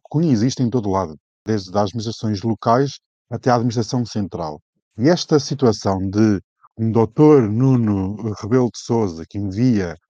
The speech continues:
um e-mail para o Presidente da República, que depois esse e-mail é reenviado ao gabinete do Primeiro-Ministro, que depois, por sua vez, é reenviado para o Ministério da Saúde. Eu vi esta semana, e nós vimos ao longo destes dias, vários decisores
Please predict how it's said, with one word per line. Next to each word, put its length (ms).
um 120
e-mail 360
para 140
o 20
Presidente 300
da 100
República, 720
que 160
depois 280
esse 220
e-mail 280
é 60
reenviado 760
ao 760
gabinete 380
do 140
Primeiro-Ministro, 580
que 140
depois, 260
por 160
sua 220
vez, 260
é 120
reenviado 760
para 80
o 60
Ministério 680
da 380
Saúde. 680
Eu 220
vi 260
esta 280
semana, 500
e 100
nós 200
vimos 320
ao 180
longo 240
destes 340
dias, 360
vários 440
decisores 500